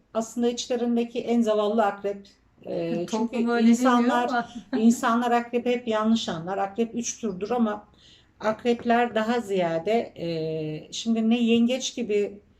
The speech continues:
Speaker 1: kimseye takıntılı halde yaşar, ne balık gibi kurban psikolojisinde yaşar. Kendi kendine idare etmeye çalışan,
Speaker 2: Hı hı.
Speaker 1: kendi varlığını, kendi sürecini kendi götürmeye çalışan. Politikası ya hep ya hiçtir ama bu ya hep ya hiçi, e,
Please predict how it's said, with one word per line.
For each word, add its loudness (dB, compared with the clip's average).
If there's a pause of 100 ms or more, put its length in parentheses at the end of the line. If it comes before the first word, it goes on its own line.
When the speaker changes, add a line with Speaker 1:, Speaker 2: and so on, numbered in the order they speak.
(220)
Speaker 1:
kimseye -2
takıntılı -4
halde -2
yaşar, -8 (140)
ne -4
balık 0
gibi -4
kurban -2
psikolojisinde -10
yaşar. -10
Kendi -2
kendine -6
idare -4
etmeye -6
çalışan, -10 (220)
Speaker 2:
Hı -10
hı. -10
Speaker 1:
kendi 2
varlığını, -2
kendi -2
sürecini -6
kendi -4
götürmeye -4
çalışan. -12
Politikası -4
ya 2
hep -4
ya 2
hiçtir -4
ama -2
bu -6
ya 0
hep -4
ya 2
hiçi, -4 (420)
e, 0